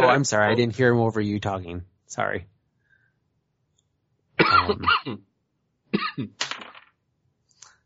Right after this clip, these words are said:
Speaker 2: so that's going to be a nineteen.
Speaker 1: Okay, you hit him. Roll your damage.
Speaker 2: I do eleven non-lethal damage.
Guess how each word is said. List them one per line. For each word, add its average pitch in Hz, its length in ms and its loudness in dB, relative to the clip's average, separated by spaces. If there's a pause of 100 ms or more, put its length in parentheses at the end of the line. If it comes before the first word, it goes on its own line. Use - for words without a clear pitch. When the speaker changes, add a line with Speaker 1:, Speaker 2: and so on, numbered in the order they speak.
(400)
Speaker 2:
so 101 640 -2
that's 104 280 -4
going 104 300 -2
to 104 60 -2
be 101 160 -2
a 95 40 -2
nineteen. 92 680 -2 (920)
Speaker 1:
Okay, 196 380 0 (100)
you 190 240 4
hit 202 140 6
him. 113 260 0 (1000)
Roll 147 220 2
your 165 100 8
damage. 156 460 0 (4000)
Speaker 2:
I 107 160 2
do 113 200 2
eleven 104 540 2 (160)
non-lethal 95 600 -2
damage. 87 540 -6